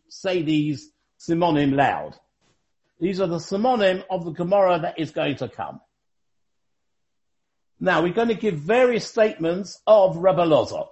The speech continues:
Amar Rabbi Elazar. Rabbi Elazar says, "Gedolah Tefillah, Yotzim Masim Tovim." Tefillah is greater, more effective even, than good deeds.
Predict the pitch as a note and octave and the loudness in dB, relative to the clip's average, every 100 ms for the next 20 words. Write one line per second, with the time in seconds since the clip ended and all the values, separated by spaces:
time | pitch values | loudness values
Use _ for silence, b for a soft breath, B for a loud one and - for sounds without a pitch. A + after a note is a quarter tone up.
0 | _ _ _ _ _ _ - B3+ B3 G#3 | _ _ _ _ _ _ -2 0 4 4
1 | E3+ D#3 A#2+ G2+ A2+ D3+ D#3+ F#3+ G3+ F3+ | 4 2 0 -4 -4 -2 0 0 0 -2
2 | - C#3+ C#3 - D3+ F3+ C4 C4 - - | -4 -2 -2 -4 -4 0 2 2 -2 -4
3 | A#3 F3+ E3+ F3+ - E3 F#3 E3 D#3 D3+ | 0 4 4 2 -2 -2 -2 -4 -4 -4
4 | C#3+ C#3+ B2 A2+ F2+ E2 - _ _ - | -6 -8 -8 -6 -6 -10 -20 _ _ -16
5 | D3+ F#3+ D4+ B3+ F3 F#3 - - _ F3 | -8 0 4 4 4 2 -2 -12 _ -6
6 | B2+ - C#3 F#3+ D4 C4+ D#3 C#3+ C#3+ D3 | -6 -6 -2 2 2 2 0 2 0 2
7 | A#3+ C#4 - A#3 A3+ - C#3 B2 B2 G#2+ | 6 6 4 -4 -4 -6 -8 -6 -8 -4
8 | C3 D3+ F3 _ _ _ _ D#3 F3+ F3 | -4 -4 -8 _ _ _ _ 2 2 2
9 | A#3 F#3 - C3 E2 E2 - | 0 0 -2 -6 -8 -16 -20